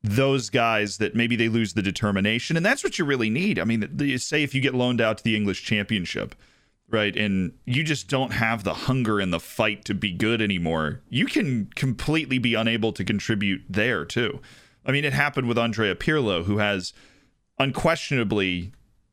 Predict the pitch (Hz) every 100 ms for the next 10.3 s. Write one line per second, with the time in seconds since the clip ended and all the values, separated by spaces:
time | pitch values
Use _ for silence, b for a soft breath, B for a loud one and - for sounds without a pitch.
0 | _ - 120 110 - - 135 120 101 113
1 | 110 - - 120 117 107 95 104 113 95
2 | 92 90 87 87 82 87 76 - _ _
3 | _ _ 107 110 110 101 95 - 98 90
4 | 87 85 - - 95 90 95 87 85 135
5 | 143 113 - B B 190 - 190 156 131
6 | 117 107 98 127 82 - - - _ _
7 | _ _ _ _ _ _ _ - 95 87
8 | 80 107 95 90 - - - - 104 -
9 | 90 87 85 87 82 80 82 80 - -
10 | B B 165